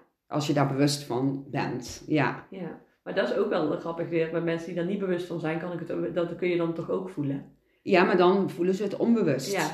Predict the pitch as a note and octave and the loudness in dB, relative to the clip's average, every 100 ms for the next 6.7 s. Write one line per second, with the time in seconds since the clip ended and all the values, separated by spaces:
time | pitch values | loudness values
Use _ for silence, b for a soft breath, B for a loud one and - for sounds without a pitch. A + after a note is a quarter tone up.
0 | - F3 E3+ G3+ F#3+ F#3+ F#3 E3 F3+ E3 | 2 4 6 4 4 2 2 2 2 4
1 | G3 F#3+ E3+ E3 E3 C#3+ C#3+ C#3 C#3+ B2 | 4 2 -2 0 2 0 -2 -4 -6 -6
2 | C#3 - A2+ F#2+ - _ F#3 D#3+ D#3+ E3 | -6 -6 -8 -10 -18 _ -10 -6 2 4
3 | C#3 - E3+ F3 E3+ E3+ F3 E3+ D#3+ E3 | 4 0 -2 0 0 -2 -2 -4 -2 0
4 | E3+ E3+ E3 F3+ F#3+ F#3 F3+ F3+ F3+ E3+ | 0 0 0 -2 -6 -8 -10 -10 -10 -10
5 | E3+ E3 E3 D#3+ D#3 D#3+ - _ _ _ | -6 -6 -6 -6 -6 -6 -12 _ _ _
6 | _ _ - E3 D#3+ D#3+ | _ _ -12 -10 -8 -8